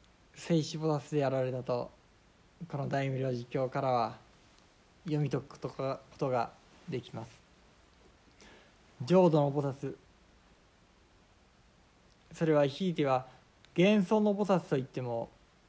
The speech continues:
よいでしょう。その幻想の菩薩のありようを、さまざまな角度から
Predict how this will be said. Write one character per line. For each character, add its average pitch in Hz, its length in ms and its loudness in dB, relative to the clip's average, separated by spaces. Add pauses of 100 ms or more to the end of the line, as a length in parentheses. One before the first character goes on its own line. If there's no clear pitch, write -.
(560)
よ 147 140 0
い 139 60 0
で 123 120 -6
し - 140 -12
ょ 117 40 -8
う。 110 40 -12 (3750)
そ 165 80 0
の 151 260 2 (960)
幻 180 240 6
想 180 160 2
の 175 140 4
菩 175 180 2
薩 165 200 0
の 139 160 2
あ 147 40 4
り 190 160 4
よ 220 120 4
う 196 40 6
を、 127 260 4 (2750)
さ 180 180 0
ま 202 140 6
ざ 214 80 4
ま 220 120 0
な 180 140 4
角 156 220 -4
度 135 120 2
か 120 120 0
ら 113 240 -2